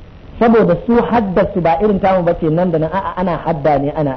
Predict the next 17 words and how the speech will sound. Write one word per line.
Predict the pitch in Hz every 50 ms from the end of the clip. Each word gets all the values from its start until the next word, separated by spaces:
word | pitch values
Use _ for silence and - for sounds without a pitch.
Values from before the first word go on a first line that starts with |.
| -
aiki, | 135 135 131 - - 123 -
ana | 160 170 156 139
hadda | 156 156 143 143 143 131
ne | 135 143
ana | 147 143 131 117 -
aiki. | 123 120 - - - - - - - - -
Sai | - 151 160 151
Annabi | 147 147 139 143
ya | 143 143
ce, | 147 127
"To, | 113 131
ka | 120 135
karantar | 120 - 156 160 160 156 170 156
da | 139 135
ita | 131 135 147 143 -
ayoyi | 147 147 147 151 151 151
kaza | - 143 123 127 135